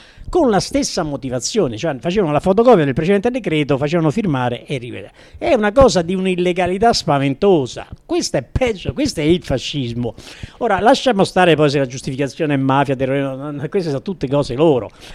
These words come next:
Ora, eh, nelle carceri italiane, dal novantatré al duemilatré, questo ci, poi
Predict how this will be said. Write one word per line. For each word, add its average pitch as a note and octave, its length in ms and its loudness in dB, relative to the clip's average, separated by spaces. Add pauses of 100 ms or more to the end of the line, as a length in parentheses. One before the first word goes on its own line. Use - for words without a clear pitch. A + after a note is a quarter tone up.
(200)
Ora, F3 280 2
eh, D3+ 140 -8
nelle F#3 320 2
carceri E3 380 2
italiane, C3+ 720 -2 (920)
dal B2+ 160 -2
novantatré D3 600 2
al F#3+ 80 4
duemilatré, D3 560 0
questo A2 260 -10
ci, G2+ 80 -16
poi A#2 260 -10